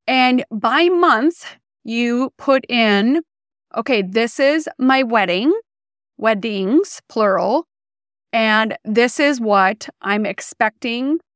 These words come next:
from a, um, gross sales perspective." Then if you have figured out what your profit margin is. So for one of your weddings,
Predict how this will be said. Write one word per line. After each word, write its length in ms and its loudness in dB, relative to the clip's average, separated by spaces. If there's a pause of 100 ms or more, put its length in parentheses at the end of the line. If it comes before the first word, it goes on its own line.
(140)
from 480 2 (160)
a, 600 -2 (200)
um, 580 -8
gross 720 0
sales 640 0
perspective." 840 -4 (800)
Then 380 2
if 260 0
you 160 0
have 260 -2
figured 400 0
out 420 0
what 440 -2
your 180 -2
profit 400 -2
margin 360 -4 (180)
is. 260 -18 (680)
So 640 -2 (160)
for 200 0
one 200 0
of 40 0
your 140 0
weddings, 640 -2